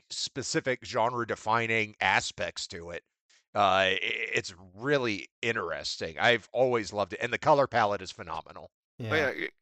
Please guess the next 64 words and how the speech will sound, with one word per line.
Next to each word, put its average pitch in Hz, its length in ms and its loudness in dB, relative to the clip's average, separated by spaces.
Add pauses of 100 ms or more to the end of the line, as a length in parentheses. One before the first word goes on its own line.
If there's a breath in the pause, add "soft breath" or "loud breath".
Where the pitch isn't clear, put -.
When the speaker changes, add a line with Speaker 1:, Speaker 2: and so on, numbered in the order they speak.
(160)
Speaker 2:
i-, - 60 -12
that, 269 280 6
I - 60 4
mean, 349 140 2
that's 330 180 6
the 330 60 -2
thing, 285 200 0
uh, 202 40 6
uh, 180 400 4
that 175 100 4
I 165 80 4
think 247 180 0
we 165 120 0
find 196 280 0
is 135 120 0
that - 280 -4
Carpenter's 185 1000 4
movies 170 560 -2
took - 260 0
a 175 60 2
while 139 540 0
for 135 180 -6
people 117 400 -8
to 113 140 -10
get. - 400 -12 (460)
Uh, 120 360 -6
almost 196 440 6
all 127 220 4
of - 80 -10
them. - 140 -14
A - 80 -14
few 233 240 -2
of 190 80 -4
them 180 140 -4
were, 143 140 0
uh, 135 380 -2
were 135 180 -4
instant 135 380 -4
hits. 127 320 -8
A 120 40 -12
few 135 140 -8
of 117 100 -10
them 120 100 -8
were 113 120 -6
instant 110 300 -8
smashes. 117 720 -2 (480)
Some 202 220 2
of 220 40 4
the 196 60 2
ones 170 240 2
that 160 120 -2
were 143 100 -2
most, 147 360 -2
uh, 131 120 0
financially 143 560 -4
successful 120 580 -4
at 110 120 -10
the 98 60 -14
time 143 360 -8
have 117 100 -10
faded 120 340 -10
a 107 40 -10
little 101 240 -12
bit 104 340 -10